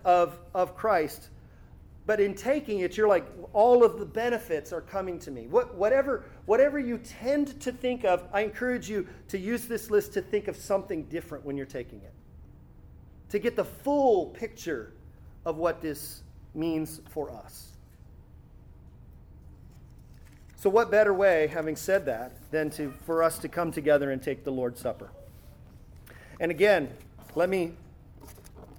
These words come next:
stress again, if you are not a believer in the Lord Jesus Christ, I strongly encourage you, stay in your seat. Nobody judges you.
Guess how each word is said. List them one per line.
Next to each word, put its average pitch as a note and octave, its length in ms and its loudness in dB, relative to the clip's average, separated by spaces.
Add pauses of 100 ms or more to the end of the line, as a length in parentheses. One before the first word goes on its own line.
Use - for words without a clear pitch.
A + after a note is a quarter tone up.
(420)
stress G3+ 380 2
again, F3 440 0
if F#3 180 -4
you A#3 180 2
are G3+ 120 4
not F#3 360 4
a F3+ 60 2
believer F3+ 580 -2
in F3 220 -2
the F3 80 2
Lord D#3+ 300 2
Jesus D#3 360 -6
Christ, - 580 -4 (680)
I D3 60 0
strongly G#3 580 4
encourage F3 440 -4
you, A#2 240 -10
stay F3 320 -6
in G3+ 80 -2
your G3+ 80 -4
seat. D#3 360 -6 (160)
Nobody F3+ 560 0
judges C#3+ 440 -4
you. - 100 -20